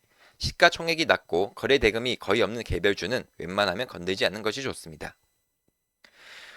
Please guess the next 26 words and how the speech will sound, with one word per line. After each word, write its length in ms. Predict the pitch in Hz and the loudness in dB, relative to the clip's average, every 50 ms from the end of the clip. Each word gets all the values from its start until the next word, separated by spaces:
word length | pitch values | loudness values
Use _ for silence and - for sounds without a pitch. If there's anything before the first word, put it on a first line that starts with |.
| - - _ | -20 -12 _
오늘은 360 | - 170 175 180 180 175 131 | -4 0 2 4 6 6 4
제가 280 | - - 110 104 123 127 | 6 4 6 8 8 6
주식 280 | - 143 131 - 165 | 6 4 2 2 4
매매를 360 | 165 151 143 139 143 147 156 | 4 2 2 2 2 2 0
함에 200 | 156 165 170 170 143 | 0 -2 -4 -4 -6
있어서 460 | 104 - 92 90 123 117 87 - - _ _ | -4 -4 -2 2 2 2 2 2 -2 _ _
꼭 260 | - - - - _ | -6 -6 -6 -4 _
피해야 340 | - - 170 170 170 170 165 | 0 0 2 4 4 4 2
할 380 | 165 - - 98 87 98 120 - _ _ _ _ _ _ _ - | 2 0 0 2 2 2 0 -2 _ _ _ _ _ _ _ -14
종목의 560 | - 117 113 113 107 95 85 95 120 131 - | -10 -6 -4 -2 -2 2 2 2 2 6 6
대표적인 500 | - - - - 147 135 135 135 143 147 | 6 6 6 2 0 0 2 0 0 -2
특징 340 | - - - - 147 107 65 | -4 -6 -4 -4 -4 -4 0
세 160 | - - 160 | 0 0 2
가지에 280 | 147 160 156 139 147 147 | 4 2 2 2 0 0
대해서 300 | - 113 104 - 139 120 | 0 0 0 0 -2 -4
말씀드렸는데 880 | - 85 87 - 117 110 90 90 101 90 78 76 80 113 127 110 - _ _ _ _ _ _ _ _ _ - - - - _ _ | -4 -6 -8 -8 -10 -10 -6 -4 -4 -4 -4 -4 -2 0 0 0 -2 _ _ _ _ _ _ _ _ _ -20 -20 -20 -20 _ _
첫 160 | - - - | -4 -4 0
번째는 480 | - 190 190 175 - 123 107 113 135 165 - _ | 2 0 2 4 2 2 2 0 -4 -6 -12 _
신규 380 | - - - 196 190 190 196 | -10 -8 -6 -6 -2 -2 -2
상장주, 580 | 190 185 175 165 156 147 117 85 82 - - - _ _ _ _ _ _ _ _ _ _ _ _ _ _ _ _ _ | -2 -2 -2 -2 -2 -2 -2 -4 -6 -6 -6 -8 _ _ _ _ _ _ _ _ _ _ _ _ _ _ _ _ _
두 120 | - - 101 | -12 -4 -2
번째는 580 | 107 110 110 - - 85 85 87 101 135 185 - _ _ _ _ _ _ _ _ _ _ _ | 0 0 0 0 -2 -2 -2 -4 -6 -8 -10 -16 _ _ _ _ _ _ _ _ _ _ _
장기간 600 | - - - 107 113 113 113 95 87 85 95 107 139 | -10 -8 -8 -6 -6 -6 -2 0 0 0 0 -2 -2
하락 260 | - - 170 180 180 | 0 2 4 4 2
추세인 300 | - - 156 - 151 156 | 2 4 4 4 4 2
종목, 340 | 139 104 85 82 73 - | -2 -8 -8 -8 -10 -10